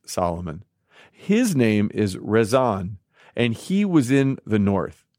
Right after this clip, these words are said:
Rezon and his men were engaging in guerrilla warfare, and not completely different than what happens in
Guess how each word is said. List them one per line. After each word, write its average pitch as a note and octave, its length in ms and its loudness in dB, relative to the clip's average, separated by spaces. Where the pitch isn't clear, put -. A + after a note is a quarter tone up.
Rezon E3+ 520 2
and C3 120 2
his D3+ 260 4
men C#3 380 4
were A#2 100 2
engaging C3 640 2
in A#2 340 0
guerrilla B2 400 4
warfare, A2 680 -2
and A#2+ 200 0
not E3+ 300 2
completely F#3 560 0
different B2 460 2
than B2 160 4
what C3 220 0
happens A2+ 540 -2
in A2+ 320 0